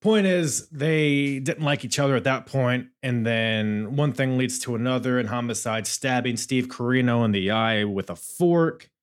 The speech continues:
Steve Corino returns the favor.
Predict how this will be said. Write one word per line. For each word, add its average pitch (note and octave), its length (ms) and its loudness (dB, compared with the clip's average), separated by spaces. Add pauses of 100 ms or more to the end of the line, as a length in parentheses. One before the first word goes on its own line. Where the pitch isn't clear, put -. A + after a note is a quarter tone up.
(420)
Steve B2+ 400 -2
Corino C#3 580 -2
returns B2+ 480 -4
the - 80 -8
favor. C#3 800 2